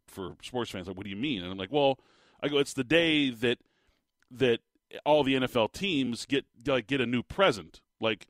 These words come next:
a present that they, you know, maybe weren't expecting or whatever." I go, "But the great thing is, is, like, you get to pick your own present."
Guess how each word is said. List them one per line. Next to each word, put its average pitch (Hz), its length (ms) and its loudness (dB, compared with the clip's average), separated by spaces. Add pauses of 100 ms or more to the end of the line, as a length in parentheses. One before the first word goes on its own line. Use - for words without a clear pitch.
(380)
a 120 80 2
present 131 340 2
that 117 140 2
they, 113 280 2
you 127 120 -6
know, 95 80 -4
maybe 113 240 -2
weren't 110 240 -4
expecting 123 500 -2
or 110 80 -2
whatever." 113 260 2
I 104 40 0
go, 110 120 0
"But 104 120 -10
the 110 80 -4
great 143 240 -2
thing 139 160 -2
is, 156 160 0
is, 104 80 -4
like, 92 120 -6
you 117 80 -10
get 139 140 0
to - 80 -14
pick - 240 -8
your 117 80 -6
own 92 120 -10
present." - 440 -2